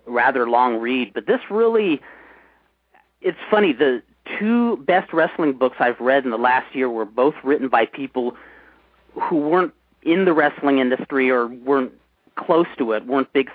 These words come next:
fans of it. And that was this author here, Jeff Lean, and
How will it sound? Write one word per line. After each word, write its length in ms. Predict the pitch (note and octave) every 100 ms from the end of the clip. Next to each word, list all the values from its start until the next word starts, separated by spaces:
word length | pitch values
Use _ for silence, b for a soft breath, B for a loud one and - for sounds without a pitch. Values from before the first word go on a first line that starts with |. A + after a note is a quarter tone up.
| -
fans 280 | C#3 C#3
of 140 | B2+ G#2
it. 240 | G#2+ A2 _ _ _ _ _ -
And 240 | C3 B2
that 160 | C3+ C#3+
was 140 | C#3+ B2+
this 140 | B2+ D3
author 280 | D#3 D3 C#3+
here, 160 | C3 C#3
Jeff 280 | C3 C3+ C3+
Lean, 420 | C3 C3 D3 D3 C#3+
and 460 | B2+ B2+ B2+ B2